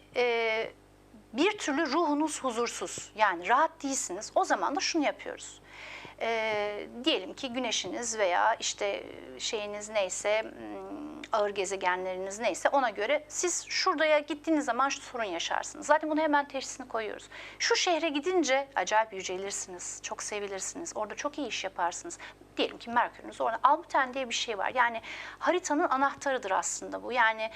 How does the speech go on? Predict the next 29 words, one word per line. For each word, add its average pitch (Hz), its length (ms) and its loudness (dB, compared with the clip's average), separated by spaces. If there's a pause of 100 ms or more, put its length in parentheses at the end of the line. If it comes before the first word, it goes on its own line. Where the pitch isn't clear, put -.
(300)
sizin 277 360 2
diyelim 269 220 0
ki 285 180 4
Almuten'iniz 262 960 2 (640)
büyük 269 320 -4
olasılıkla 233 520 0
Venüsyen 254 480 2
bir - 60 -4
şey - 200 0
olmalı 208 500 4 (120)
<laughs> 254 140 4
sizde. 226 560 4 (360)
Ee, 220 60 2
yani 214 480 4
ya 226 100 8
da 240 100 6
terazisel 226 640 8
bir 220 40 -8
şeyler 196 340 0
olmalı. 185 420 4 (380)
Şimdi 269 200 2
sizin 254 280 0
Almuten'iniz 262 600 6
çok - 240 0
güzel 247 260 6
çalışıyor. 247 440 0
Her 427 240 6
yerde 190 260 6
parlar. - 600 -4